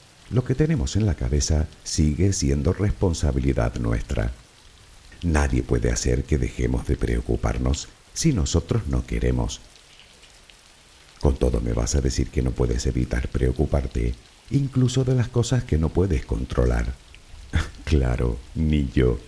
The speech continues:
Pero se trata de preocuparnos con cierto sentido común. Pensamiento positivo.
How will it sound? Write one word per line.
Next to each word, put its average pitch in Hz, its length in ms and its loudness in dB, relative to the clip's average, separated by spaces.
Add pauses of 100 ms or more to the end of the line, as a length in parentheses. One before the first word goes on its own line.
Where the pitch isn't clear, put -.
(560)
Pero 135 200 4
se 104 120 2
trata 110 320 0
de 71 100 2
preocuparnos 98 680 2
con 76 200 0
cierto 64 560 0
sentido 62 580 0
común. 64 520 0 (1120)
Pensamiento 69 840 2
positivo. 58 720 -2